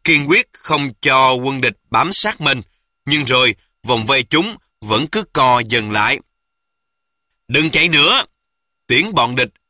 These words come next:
vẫn la ó ôm sòm xung quanh anh. Hoáng lẫn vào bên trong một gò mối chờ địch, nhưng tên địch dàn hàng ngang đã cách anh chừng khoảng ba chục mét. Hoáng đợi cho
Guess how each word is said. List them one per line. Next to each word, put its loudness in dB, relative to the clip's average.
vẫn -2
la 0
ó 0
ôm -2
sòm 0
xung -2
quanh -4
anh. -2
Hoáng -2
lẫn -2
vào -2
bên -2
trong -2
một -4
gò 0
mối -2
chờ -2
địch, 0
nhưng -2
tên -2
địch -2
dàn 0
hàng -4
ngang 0
đã -2
cách -4
anh -2
chừng -2
khoảng -4
ba 0
chục -8
mét. 0
Hoáng -2
đợi 2
cho 0